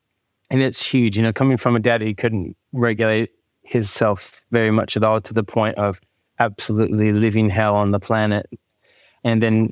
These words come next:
having my own issues with that, and then seeing that in my, my son, and, and then realizing that I hadn't, you know, I guess the biggest thing is, like, okay,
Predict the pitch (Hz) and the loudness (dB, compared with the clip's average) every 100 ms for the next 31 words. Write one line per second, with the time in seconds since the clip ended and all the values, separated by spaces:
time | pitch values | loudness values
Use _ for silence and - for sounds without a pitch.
0 | - 120 120 117 110 110 113 117 120 - | -2 -2 2 2 2 0 2 2 2 0
1 | 117 - 107 107 101 98 - 117 113 110 | -2 -2 -2 0 0 -2 -2 0 2 2
2 | 107 - 120 113 107 104 104 98 _ _ | 0 0 0 2 2 2 0 -2 _ _
3 | _ _ _ - 120 120 117 117 113 110 | _ _ _ -6 -2 0 2 2 0 -2
4 | 117 110 107 107 107 107 107 110 120 117 | 0 2 4 2 2 2 2 2 2 0
5 | _ _ _ - 143 143 139 139 135 127 | _ _ _ -2 2 2 2 0 2 2
6 | 127 110 131 117 123 - - _ _ _ | 0 0 -2 0 -4 -4 -20 _ _ _
7 | _ _ _ _ _ _ _ _ _ _ | _ _ _ _ _ _ _ _ _ _
8 | - 123 120 107 131 127 147 - 131 151 | -2 0 0 0 0 0 -2 0 2 2
9 | - 127 117 110 117 - 139 - 110 107 | 2 2 2 2 0 0 -4 0 -2 -2